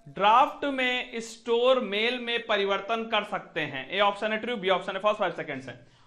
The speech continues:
और जिन लोगों ने अभी तक वीडियो को लाइक नहीं किया, तो जल्दी से भैया थम्स अप और लाइक कर दीजिए,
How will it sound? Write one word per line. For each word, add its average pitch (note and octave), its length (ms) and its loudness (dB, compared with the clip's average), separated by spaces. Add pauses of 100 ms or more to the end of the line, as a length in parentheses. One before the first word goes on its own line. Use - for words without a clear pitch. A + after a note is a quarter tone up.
और F#3 100 -6
जिन G3 120 0
लोगों A3+ 200 0
ने A#3 80 -2
अभी A3+ 100 -6
तक A3+ 120 -2
वीडियो G#3+ 260 -2
को A3 100 0
लाइक G#3 340 2
नहीं A3+ 200 -4
किया, A#3 160 0
तो G#3+ 100 -4
जल्दी G3+ 300 0
से A#3 100 -4
भैया A3 260 0
थम्स G#3 340 -4
अप A3+ 160 -2
और G#3+ 220 2
लाइक G3+ 280 2
कर G3+ 140 4
दीजिए, E3+ 460 -6